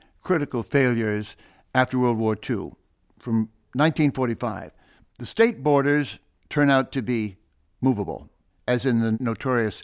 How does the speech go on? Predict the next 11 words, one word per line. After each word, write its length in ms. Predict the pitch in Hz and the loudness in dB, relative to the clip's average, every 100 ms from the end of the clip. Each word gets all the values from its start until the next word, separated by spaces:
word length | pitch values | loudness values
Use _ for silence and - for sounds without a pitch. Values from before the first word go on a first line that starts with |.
| - | -18
expansion 800 | - - _ 120 117 110 110 98 | -18 -20 _ -4 -2 -4 -4 -6
of 120 | 90 | -4
nato 380 | 104 104 87 87 117 | -4 -4 -6 -8 -8
eastward. 480 | 104 - - - _ - - | -10 -10 -14 -16 _ -20 -20
But 140 | - | -16
second 400 | - 208 - 127 | 0 0 2 0
point, 260 | 104 73 - _ _ _ _ - | -2 -8 -12 _ _ _ _ -4
this 180 | 131 - | -4 -2
abiding 720 | 135 107 98 170 185 170 143 | -6 -6 -2 0 2 2 2
hostility 680 | 131 123 - 151 120 104 98 | 0 -4 -2 0 0 -2 -6
between 720 | 101 - 143 135 110 113 | -8 -6 0 2 4 0